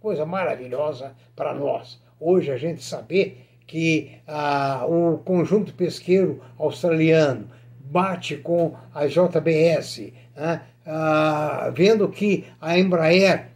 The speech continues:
cresce de uma forma espetacular, né? E a Klabin continua lá em cima,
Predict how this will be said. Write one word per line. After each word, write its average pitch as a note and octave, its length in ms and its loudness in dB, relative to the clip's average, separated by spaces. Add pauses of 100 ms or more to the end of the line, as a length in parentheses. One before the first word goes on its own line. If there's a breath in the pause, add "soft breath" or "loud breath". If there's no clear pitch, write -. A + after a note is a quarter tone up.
cresce F3 680 0 (240 soft breath)
de C#3+ 120 -8
uma E3 200 -4
forma E3+ 360 -2
espetacular, E3 1000 -6 (200)
né? F3+ 240 -8 (260 soft breath)
E F3 140 0
a F#3 60 0
Klabin F#3 500 -2
continua F3+ 640 -2
lá G#3+ 100 4
em A#3+ 80 2
cima, A3 480 -4